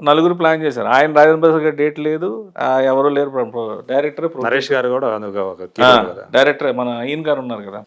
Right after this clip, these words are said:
Speaker 1: నరసింహరాజు గారు.
Speaker 2: ఉమ్, నరసింహరాజు గారు.
Speaker 1: ఆ,
Speaker 2: ఆ,
Speaker 1: ఆయన,
Speaker 2: అవును.
Speaker 1: ఆయన చేయాలి.
Speaker 2: ఉమ్.
Speaker 1: అది లేదు, అది కుదరలేదు. సరే, నా దగ్గరికి వచ్చేసరికి ఇంకా అలీ గారు ఫో-, చెప్పి, ఆ పాపం ఆ ప్రొడ్యూసర్ ప్రమోట్ చేయాలి కదా సినిమాకి,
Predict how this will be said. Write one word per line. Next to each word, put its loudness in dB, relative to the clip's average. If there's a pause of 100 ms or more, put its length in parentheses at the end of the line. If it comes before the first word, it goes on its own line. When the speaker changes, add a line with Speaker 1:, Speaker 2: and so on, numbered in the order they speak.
(160)
Speaker 1:
నరసింహరాజు 0
గారు. -16
Speaker 2:
ఉమ్, -6
నరసింహరాజు -4
గారు. -10
Speaker 1:
ఆ, 0
Speaker 2:
ఆ, 0
Speaker 1:
ఆయన, 2
Speaker 2:
అవును. -4 (140)
Speaker 1:
ఆయన -2
చేయాలి. 2
Speaker 2:
ఉమ్. -12 (420)
Speaker 1:
అది -4
లేదు, 0 (1300)
అది 2
కుదరలేదు. 4 (420)
సరే, 2
నా 4
దగ్గరికి 0
వచ్చేసరికి -4
ఇంకా 2
అలీ 4
గారు 2
ఫో-, 0 (100)
చెప్పి, -6
ఆ -2
పాపం -4
ఆ -12
ప్రొడ్యూసర్ -6 (500)
ప్రమోట్ -2
చేయాలి 2
కదా -4
సినిమాకి, -14